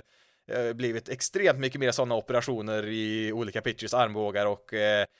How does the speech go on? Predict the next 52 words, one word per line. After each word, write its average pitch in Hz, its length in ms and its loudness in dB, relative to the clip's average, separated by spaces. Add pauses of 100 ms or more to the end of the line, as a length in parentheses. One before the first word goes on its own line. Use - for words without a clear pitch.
(220)
det 107 160 -2
här 117 100 4
kryper 143 280 -4
ju 156 60 4
också 135 160 0
ner 120 240 2
i 117 260 -2
åldrarna 123 520 4
så 180 100 0
här 127 180 8
också, 120 300 0
för 120 120 2
att 117 100 2
det 127 160 0
är - 20 4
ju 135 40 2
inte 127 180 -4
bara 139 340 6
liksom, 123 360 0
eh, 120 140 0
professionella 135 1080 6
M 135 140 4
L 131 120 0
B-pitchers 151 580 0
som 156 160 -2
genomgår 131 360 4
såna 123 180 0
här 117 80 0
operationer, 117 520 0
utan 110 180 -4
det 120 60 0
är - 20 0
ju 139 80 -2
tonåringar 151 720 0
som 147 120 -4
gör 131 120 2
det 135 60 4
här 120 140 6
i 117 80 -2
hopp 123 200 0
om 113 140 -2
att, 117 340 -2
ja, 110 180 2
någon 127 220 0
gång 139 160 -2
i 131 40 -2
framtiden 123 420 0
kanske 120 220 0
nå 165 240 2
M 147 160 4
L 113 120 -2
B. 107 180 0